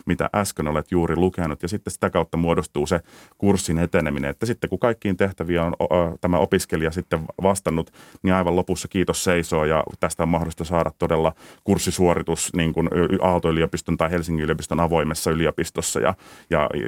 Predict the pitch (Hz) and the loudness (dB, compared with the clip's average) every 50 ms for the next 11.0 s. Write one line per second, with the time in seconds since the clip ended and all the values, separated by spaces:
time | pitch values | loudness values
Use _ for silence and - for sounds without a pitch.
0 | - - - - 92 87 - 87 - 87 - - 69 - - - - - _ - | -6 -4 -2 0 0 0 -2 -4 -6 -4 -2 -2 -2 -2 -2 -6 -10 -8 _ -6
1 | - 87 85 78 80 85 80 - 87 78 - - 73 - - - 82 80 78 78 | -2 0 0 2 2 0 2 2 0 0 0 0 -4 -4 -2 0 0 0 0 0
2 | - - 85 71 67 64 - _ - 73 - - 85 82 80 78 80 78 76 - | -2 -2 -2 -2 -2 -4 -2 _ -2 -2 0 0 0 0 2 2 2 0 0 -2
3 | - - 85 85 87 90 87 - - - 87 - 107 101 - - 87 80 82 98 | -4 -2 0 0 2 0 0 0 0 0 2 0 0 -2 0 0 0 0 0 -2
4 | - - 101 98 98 - - 98 95 92 90 82 85 98 95 95 101 95 - 113 | -2 0 0 0 0 2 2 2 2 4 4 4 2 2 2 0 -2 -2 -2 -2
5 | - - 101 95 - - - 120 107 98 98 92 87 87 - - - - - - | -2 -4 -8 -10 -6 0 0 0 2 2 0 0 0 -2 -2 -8 -20 -20 -10 0
6 | - 107 92 85 85 85 82 - - 95 90 87 87 82 - - 98 87 90 82 | 2 2 2 2 2 -2 0 0 2 2 4 2 2 2 0 0 2 2 2 2
7 | 69 - - - 92 - - - 80 69 71 82 82 - - - - 87 82 - | 2 0 -4 -6 -4 -2 -2 0 2 2 2 0 -2 -4 -6 -2 0 0 0 0
8 | - 92 - _ 76 65 - 95 - - 67 62 92 98 80 80 78 69 - - | -2 -4 -2 _ -2 -2 -2 -4 -4 -2 -2 -2 -2 -2 -2 -2 -2 -4 -6 -12
9 | - - - - - - _ _ - 98 85 87 78 73 - - 82 - - - | -20 -20 -20 -20 -20 -20 _ _ 0 2 2 2 0 0 -2 -4 -6 -6 -6 -6
10 | - - _ 92 90 82 78 78 69 - - 87 82 69 - - - - - - | -10 -4 _ 0 2 2 2 0 0 0 0 -2 -2 -2 -4 -6 -6 -6 -6 -8